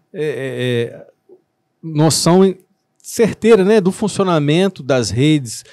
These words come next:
dentro da, da Secretaria de Saúde.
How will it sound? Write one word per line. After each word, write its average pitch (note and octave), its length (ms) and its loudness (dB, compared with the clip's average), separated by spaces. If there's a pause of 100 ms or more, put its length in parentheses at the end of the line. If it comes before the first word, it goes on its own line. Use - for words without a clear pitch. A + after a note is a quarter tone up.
(220)
dentro D#3 340 -4
da, B2 280 -4
da G2+ 320 -8
Secretaria A2+ 580 -10
de G2+ 80 -16
Saúde. B2+ 680 -6